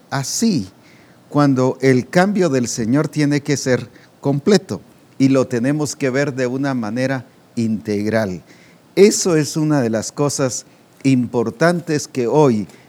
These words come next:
el Espíritu Santo quiere dejar marcado en nuestra vida. El reino de Dios no está dividido, el reino de Dios no es por partes, el reino de Dios es completo,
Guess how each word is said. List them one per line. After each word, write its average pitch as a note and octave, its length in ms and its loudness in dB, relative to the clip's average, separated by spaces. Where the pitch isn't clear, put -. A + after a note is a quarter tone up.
el A#2+ 180 2
Espíritu B2+ 560 0
Santo B2 400 -2
quiere A#2 240 -2
dejar A2+ 300 0
marcado G#2+ 540 -2
en F#2 80 -6
nuestra F#2 360 -8
vida. F2+ 320 -10
El C3+ 240 2
reino F#3 540 2
de C3 180 0
Dios C3+ 300 2
no C3+ 120 2
está B2 280 0
dividido, A#2+ 720 2
el A#2+ 220 2
reino D3 480 2
de A2+ 120 0
Dios C3+ 260 2
no C3+ 100 2
es - 120 -6
por G#2 220 -8
partes, D#3+ 720 -2
el G#2+ 220 -4
reino D#3 440 0
de A2 160 0
Dios C#3+ 320 0
es A#2 200 -4
completo, A2+ 800 0